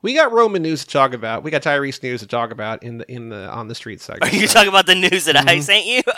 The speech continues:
Speaker 2: Okay, good.
Speaker 1: Well, no, not that news. I was talking about the other news, the other Ratchet news, but, you know.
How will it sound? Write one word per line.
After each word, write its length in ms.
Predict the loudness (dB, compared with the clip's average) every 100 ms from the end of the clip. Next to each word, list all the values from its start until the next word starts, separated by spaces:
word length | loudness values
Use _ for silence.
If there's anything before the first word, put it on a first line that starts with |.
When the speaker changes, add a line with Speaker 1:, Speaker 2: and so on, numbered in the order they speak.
| 0
Speaker 2:
Okay, 440 | 0 -2 0 -2 -2
good. 340 | 0 0 -2 4
Speaker 1:
Well, 220 | 6 6
no, 220 | 4 4
not 240 | 2 0
that 200 | 0 0
news. 380 | -2 -4 -4 -4
I 80 | -4
was 80 | 0
talking 180 | 0 2
about 180 | 0
the 120 | 0 0
other 220 | 0 -2
news, 420 | -4 -6 -8 -10
the 140 | -2 0
other 240 | 2 0
Ratchet 380 | 0 -2 -6 -10
news, 400 | -10 -8 -10 -6
but, 300 | -4 -4 -6
you 140 | -8 -8
know. 320 | -8 -12